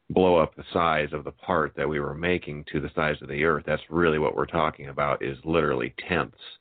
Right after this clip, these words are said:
that you, you really have to move, uh, before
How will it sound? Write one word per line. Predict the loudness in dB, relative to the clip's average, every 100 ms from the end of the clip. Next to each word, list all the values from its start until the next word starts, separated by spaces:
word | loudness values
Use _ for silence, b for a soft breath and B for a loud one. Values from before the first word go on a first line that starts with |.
| _ _ _ _ -2
that | 0 2
you, | 0 0 -4 -6
you | -4 -2 -2 -2
really | 0 0
have | 0 -2 -2 -4
to | -4
move, | -2 -2 -4 -12 _ _ _ _ _ -2
uh, | -2 -2
before | -4 -6 0 2 2